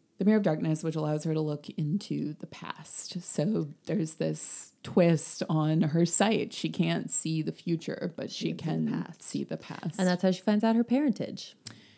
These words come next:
Speaker 1: Yep, she uses it to see that,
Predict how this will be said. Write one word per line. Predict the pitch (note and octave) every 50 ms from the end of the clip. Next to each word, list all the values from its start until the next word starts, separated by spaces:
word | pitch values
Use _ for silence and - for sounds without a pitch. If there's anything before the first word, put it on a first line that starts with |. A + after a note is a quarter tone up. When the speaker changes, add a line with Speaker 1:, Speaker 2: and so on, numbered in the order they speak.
| _ _ _
Speaker 1:
Yep, | - C4 D4+ - - -
she | - - F3
uses | E3 D#3+ E3 F#3+ A#3+ C4 B3 B3 A#3 G3+
it | A#3 A#3+ A3+ A3+ -
to | - G3+
see | G3 - - - G3 F#3+ F#3+ F#3+ F#3 F3+ F#3
that, | - E3 E3 D#3+ E3 D#3+ D#3+ D#3+ D#3+ - - - -